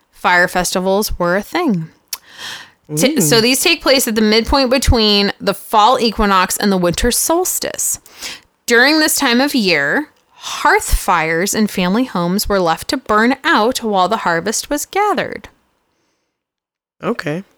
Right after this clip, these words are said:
Speaker 1: Right? So it got real cold in the house.
Speaker 2: Yeah.
Speaker 1: Yep. This was before electricity and central heating and
Speaker 2: Ah,
Speaker 1: stuff.
Speaker 2: gotcha.
Speaker 1: Uh-huh. That was a long,
Speaker 2: Okay.
Speaker 1: long, long, long, long, long
Speaker 2: It makes
Speaker 1: time ago.
Speaker 2: sense.
Speaker 1: Yep, sure does. So after the harvest work was complete,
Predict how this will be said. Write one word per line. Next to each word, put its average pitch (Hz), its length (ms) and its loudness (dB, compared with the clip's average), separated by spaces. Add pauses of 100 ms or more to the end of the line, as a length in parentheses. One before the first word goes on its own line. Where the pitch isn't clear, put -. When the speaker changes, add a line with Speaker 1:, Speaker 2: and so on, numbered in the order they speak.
(220)
Speaker 1:
Right? 247 260 0 (180)
So - 160 0
it 254 60 0
got 233 140 2
real 208 140 0
cold 240 220 -2
in 196 40 2
the 175 60 -2
house. 165 340 -4 (180)
Speaker 2:
Yeah. 185 240 2 (340)
Speaker 1:
Yep. 226 220 2 (720)
This 233 140 2
was 226 80 2
before 202 800 4 (400)
electricity 185 760 0
and 170 180 -4
central 170 300 -4
heating 160 280 -2
and 151 200 4
Speaker 2:
Ah, 143 200 0
Speaker 1:
stuff. - 320 -12
Speaker 2:
gotcha. - 500 -8
Speaker 1:
Uh-huh. 180 480 -2
That 196 80 -2
was 190 80 0
a 180 40 -2
long, 175 260 2
Speaker 2:
Okay. 180 140 -6
Speaker 1:
long, 240 240 4
long, 220 220 2
long, 185 180 2
long, 175 200 2
long 165 100 2
Speaker 2:
It 196 60 4
makes 160 280 2
Speaker 1:
time 151 120 2
ago. 147 100 0
Speaker 2:
sense. - 320 -4
Speaker 1:
Yep, 180 280 -2 (120)
sure 175 200 -4
does. 202 320 -2 (680)
So 233 240 2 (120)
after 262 300 0
the 320 120 2
harvest 269 420 2
work 208 200 2
was 240 160 0
complete, - 840 -6